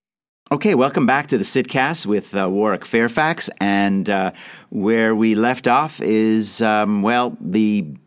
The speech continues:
big decisions that he made back in, I guess this was the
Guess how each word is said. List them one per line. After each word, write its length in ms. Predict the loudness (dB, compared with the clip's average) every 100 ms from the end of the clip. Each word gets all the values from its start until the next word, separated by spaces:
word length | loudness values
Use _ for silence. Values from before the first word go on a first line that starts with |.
| _ _ _
big 200 | -2 -2
decisions 540 | -2 -2 -2 0 -2 -2
that 180 | -4
he 180 | -2 -2
made 560 | 0 0 0 0 0 -4 -14 -20 -16 -4
back 300 | -2 -2 -2
in, 200 | -2 -2
I 60 |
guess 200 | -2 -2
this 160 | -4 -8
was 100 | -6
the 240 | -4 -2